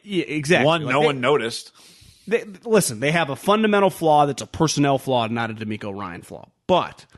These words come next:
Speaker 1: DeMeco is a first-time defensive coordinator. He has never been the voice of the entire unit. And that just, you know, it's not an easy spot for him, even though he's known Kyle since he was a young player at Houston.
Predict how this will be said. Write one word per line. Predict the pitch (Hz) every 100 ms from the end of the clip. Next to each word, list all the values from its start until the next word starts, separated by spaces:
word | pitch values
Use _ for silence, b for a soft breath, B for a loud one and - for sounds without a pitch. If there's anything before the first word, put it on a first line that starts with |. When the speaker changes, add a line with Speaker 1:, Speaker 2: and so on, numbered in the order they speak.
| b b b b b b _ -
Speaker 1:
DeMeco | 196 254 254 185 156 143 131 - _ _
is | 247 185
a |
first-time | 147 - 180 175 - 151 131 120 107 107 _ _ _ 117
defensive | 139 131 117 107
coordinator. | - 92 85 65 - _ _ _ _ _
He | - 233
has | 196 147
never | 202 240 220
been | 156 165 147
the | 135
voice | 110 131 160 156 131 -
of | 135 120
the | 123
entire | 117 123 113 110
unit. | 110 110 107 - -
And | 196
that | 180
just, | - 254 - b b b b b b b _ -
you | 330
know, | 208 156 -
it's | 185
not | 269 277 220
an | 151 -
easy | 196 175
spot | 160 - 165 156
for | 160
him, | 160 160
even | 214 185 170
though | 160
he's | 139
known | 139 143 135
Kyle | 175 190 156 123
since | 123 147 131
he | 147
was | 120
a | 107
young | 104 123 123
player | - 127 139 156
at | 156
Houston. | 165 165 - 185